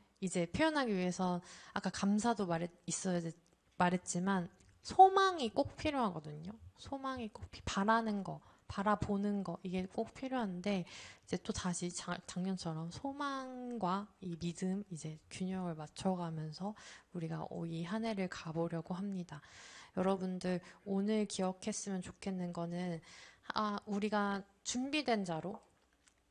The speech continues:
뭐 말과 행동과 이런 표정과 인간관계와 여러 가지 이것들을 하나님 나라를 사는 사람으로서 준비했으면 좋겠고,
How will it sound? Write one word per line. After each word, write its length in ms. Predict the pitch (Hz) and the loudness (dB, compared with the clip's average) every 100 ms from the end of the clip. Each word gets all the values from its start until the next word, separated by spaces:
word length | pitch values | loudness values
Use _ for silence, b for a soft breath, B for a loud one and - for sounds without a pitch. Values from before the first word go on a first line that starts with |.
| _ _ 196 | _ _ -2
뭐 160 | 202 180 | 0 4
말과 640 | 180 185 190 190 190 190 | 4 2 2 4 4 2
행동과 880 | 208 277 262 277 262 226 196 190 180 | 0 -6 -4 -2 -2 -2 -2 0 -2
이런 240 | 170 180 | -2 -4
표정과 720 | - 262 247 254 240 208 190 | -4 -4 -2 -2 -2 0 0
인간관계와 1120 | 170 175 190 202 196 170 170 175 185 180 175 | 0 -2 -2 -2 -2 -6 -8 -4 -2 0 2
여러 220 | 170 180 202 | 2 2 2
가지 400 | 196 185 185 175 | 0 0 -2 -2
이것들을 720 | 175 175 165 180 - 180 180 | -4 -8 -4 -6 -2 -2 0
하나님 640 | 196 269 302 311 285 262 | 0 -2 -4 -4 -4 -2
나라를 460 | 202 185 175 175 175 | -2 0 0 0 0
사는 260 | 240 247 | -2 -2
사람으로서 560 | 247 254 247 220 - 185 | -2 -2 -2 -4 -4 -6
준비했으면 720 | - 175 175 196 - 190 175 | -4 -6 -2 -2 -2 -6 -4
좋겠고, 680 | 156 - 165 - - 202 | -6 -8 -12 -12 -4 -2